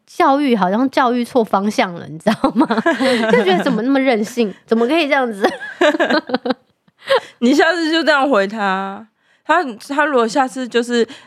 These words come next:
Speaker 2: 就是觉得你应该要做到什么，你就回他说，“我觉得你这样子做才是爱我的。”
Speaker 1: 嗯，可是你刚刚讲了一句话，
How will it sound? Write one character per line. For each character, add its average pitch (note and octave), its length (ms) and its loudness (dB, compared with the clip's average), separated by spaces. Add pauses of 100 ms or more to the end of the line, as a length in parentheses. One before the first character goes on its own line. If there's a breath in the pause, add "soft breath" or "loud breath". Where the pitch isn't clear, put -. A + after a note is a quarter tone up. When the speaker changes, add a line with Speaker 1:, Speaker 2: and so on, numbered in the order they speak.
(120 loud breath)
Speaker 2:
就 A#3+ 160 0
是 B3+ 100 0
觉 F#3+ 220 0
得 F3 140 0
你 F3 180 -2
应 G#3 140 2
该 A3 100 4
要 F#3+ 160 0
做 G3 160 -6
到 F#3 180 2
什 D#3+ 160 -12
么， A2 180 -16
你 E3 120 -14
就 G#3 160 2
回 F#3 160 0
他 E3+ 220 -2
说 E3+ 320 -2 (300 loud breath)
，“我 E3 120 -2
觉 F3 240 2
得 F#3+ 300 2
你 E3 180 -6
这 F#3+ 140 -2
样 G3 160 -2
子 D#3+ 120 -12
做 E3+ 280 -2
才 C#3 180 -12
是 - 140 -4
爱 D3+ 160 0
我 E2+ 340 -10
的。” - 100 -20 (500)
Speaker 1:
嗯， F3+ 380 -12 (360)
可 B3+ 100 -2
是 D#4 80 0
你 D4+ 140 2
刚 A3 80 2
刚 A3+ 100 2
讲 F#3 180 -2
了 E3 140 -8
一 D#3+ 60 -8
句 E3+ 120 -20
话， E3 240 -6